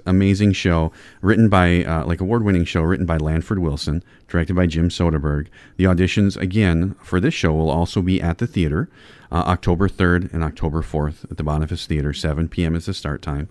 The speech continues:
Like I said, we'll have some signs there to help direct people.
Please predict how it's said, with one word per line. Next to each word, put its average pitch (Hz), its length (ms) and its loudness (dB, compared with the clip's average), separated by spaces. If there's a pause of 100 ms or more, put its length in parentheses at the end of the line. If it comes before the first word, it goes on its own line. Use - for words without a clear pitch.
(360)
Like - 40 -4
I - 20 -2
said, 92 160 2
we'll 101 100 6
have 101 100 2
some 98 180 0
signs 85 400 0
there 82 140 0
to 80 80 -2
help 80 200 -4
direct 80 320 -4
people. 78 440 -4